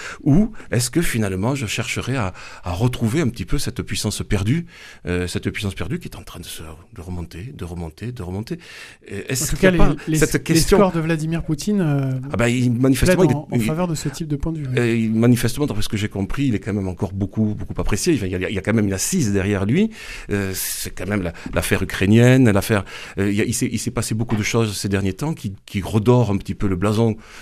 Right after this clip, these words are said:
Speaker 1: de, de, de, de, de la Russie. Que, que cherche-t-il donc finalement ? Que cherche-t-il ? Qu'est-ce qui est bon de mettre en avant si j'ai, euh, pour la Russie actuelle ? Et j'ai, j'ai l'impression qu'ils sont quand même, que la Russie marque des points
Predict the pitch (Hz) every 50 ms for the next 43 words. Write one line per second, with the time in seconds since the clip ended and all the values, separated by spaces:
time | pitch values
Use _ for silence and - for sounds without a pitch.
0 | - - 101 87 95 98 95 90 95 92 92 92 95 98 98 95 98 - - -
1 | 101 95 90 - 90 98 95 95 92 95 104 - - - 180 202 220 - - -
2 | - - - - - _ _ _ _ - 170 175 160 156 127 123 113 120 123 -
3 | - - 151 - - - 165 160 - - 180 - - 135 - - - 202 165 131
4 | 120 - 101 95 - - 113 104 101 101 98 95 - - 120 - 143 - - 127
5 | 127 - - 156 180 190 190 - - - - - - - - 160 147 - - -
6 | - - 139 139 135 123 120 110 110 - - 196 190 139 127 127 131 127 - 131
7 | 120 120 110 120 143 156 - - 110 113 110 113 120 117 110 110 110 104 117 120
8 | - - - 110 151 160 _ - - - - 143 139 113 113 113 - - 117 110
9 | - - 120 110 107 120 - - - - - - 98 107 120 - - 95 98 98
10 | - - - - 135 123 - - - - - - - 95 104 98 - - - -
11 | - - - _ - - 87 87 85 87 - - 117 104 104 98 - - 98 90
12 | 87 - - - 139 143 139 131